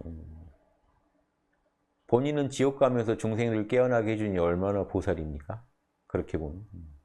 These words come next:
뇌는 육체 영역이고 의식은 보이지 않는 기의 영역이라고 알고 있습니다. 대표님, 그러면 참나를 인식하는 상단전 혹은 니완궁이라고 불리는 장소는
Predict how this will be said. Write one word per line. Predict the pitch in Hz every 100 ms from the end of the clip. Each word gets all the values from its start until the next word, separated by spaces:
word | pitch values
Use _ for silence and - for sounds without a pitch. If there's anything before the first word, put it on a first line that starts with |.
| - - _ _ _
뇌는 | 107 123 143 127 110 -
육체 | 120 104 - 139
영역이고 | 123 117 110 101 98 95 87 85 113
의식은 | 120 - 120 110
보이지 | - 110 117 117
않는 | 113 107 92
기의 | - 110 107
영역이라고 | 101 104 101 101 104 113
알고 | 101 95
있습니다. | 87 - 85 -
대표님, | - 110 117 104
그러면 | - 104 104 101
참나를 | - 147 151 143
인식하는 | 117 110 - 131 120 113
상단전 | 139 139 135 123 113
혹은 | 110 113 117
니완궁이라고 | 98 107 117 120 110 107 101 98 95 90
불리는 | 98 98 98 92
장소는 | 92 90 - 95 107